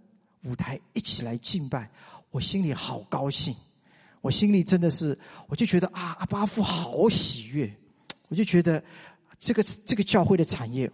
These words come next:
会传承下去，而且妈妈很有这个属灵的这个眼光，有的时候哦，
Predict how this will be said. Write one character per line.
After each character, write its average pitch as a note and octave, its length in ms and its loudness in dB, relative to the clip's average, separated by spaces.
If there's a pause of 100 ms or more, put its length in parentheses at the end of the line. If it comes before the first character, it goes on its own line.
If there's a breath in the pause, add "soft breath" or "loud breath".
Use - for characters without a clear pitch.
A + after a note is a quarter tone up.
会 F3+ 240 4
传 - 280 -6
承 A2+ 160 -6
下 G#2 200 -4
去， - 220 -12
而 C#3 80 -6
且 C3+ 160 -4
妈 C3+ 160 -2
妈 C#3 160 0 (300 loud breath)
很 D#3 260 4
有 E3+ 200 6
这 E3+ 160 -2
个 C3+ 220 2 (480 loud breath)
属 - 360 2
灵 C3 160 -4
的 E3+ 160 2
这 D3 100 -6
个 C3+ 240 0
眼 C3 280 0
光， C#3 260 -2
有 D#3 100 0
的 B3 80 4
时 - 120 2
候 A3 160 6
哦， D3 220 2